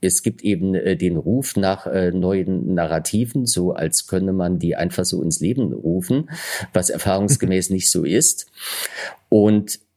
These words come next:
Speaker 1: dieser, äh, dieser, dieser Wunsch danach, dass neue Narrative entwickelt werden, hat ja eben damit zu tun, dass es auch bestimmte Bilder und Erzählungen gibt,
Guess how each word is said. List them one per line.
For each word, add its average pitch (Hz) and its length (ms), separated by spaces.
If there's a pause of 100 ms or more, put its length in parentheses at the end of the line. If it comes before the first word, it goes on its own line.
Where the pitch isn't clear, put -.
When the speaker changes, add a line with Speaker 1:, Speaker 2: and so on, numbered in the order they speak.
(380)
Speaker 1:
dieser, 101 600
äh, 98 180
dieser, 90 680
dieser 92 680
Wunsch 180 480
danach, 98 460
dass - 220
neue 92 420
Narrative 87 680
entwickelt - 540
werden, 98 300
hat 120 160
ja 135 60
eben 104 260
damit 107 320
zu 110 120
tun, 117 380
dass 101 240
es - 180
auch - 180
bestimmte 104 440
Bilder 120 480
und 107 140
Erzählungen 98 800
gibt, 117 500